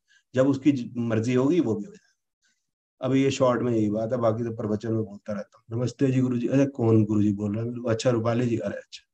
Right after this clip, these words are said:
"एस्ट्रोलॉजी with संतोष नमेश जी की family के बारे में कितने बच्चे हैं?" ये आप रहने दो इसको, है ना। कुलजीत जी आ गए, thank you जी। Sir, आप, आज कुलजीत जी, thank you है sir जी,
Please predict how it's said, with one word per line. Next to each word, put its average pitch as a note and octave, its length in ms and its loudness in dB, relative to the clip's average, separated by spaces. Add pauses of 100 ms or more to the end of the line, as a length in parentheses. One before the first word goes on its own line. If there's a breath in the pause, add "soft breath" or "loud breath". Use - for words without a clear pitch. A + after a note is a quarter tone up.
(540 soft breath)
"एस्ट्रोलॉजी A#2+ 360 2
with A#2+ 120 2
संतोष A2+ 380 2
नमेश A2+ 280 6
जी A2+ 140 0
की B2+ 120 0
family A#2 380 2
के A#2+ 80 0
बारे A2 260 0
में B2 140 -4
कितने A2+ 280 -2
बच्चे G#2 300 -4
हैं?" - 140 -10 (180)
ये A2+ 260 -2
आप G#2 300 -2 (120)
रहने A2 240 0
दो B2 160 -2
इसको, C#3+ 360 -4
है D3 60 -6
ना। - 1200 -16 (100)
कुलजीत A#2+ 400 4
जी B2 120 6
आ A2 160 6
गए, A#2 180 2
thank G#2 400 -6
you A2+ 100 2
जी। A#2 280 0
Sir, A#2+ 340 -2
आप, A#2+ 360 4 (260)
आज B2+ 200 0
कुलजीत C#3+ 340 8
जी, E3+ 100 10
thank C#3+ 360 4
you D#3+ 80 4
है D3 100 2
sir C3+ 160 0
जी, D3+ 120 -2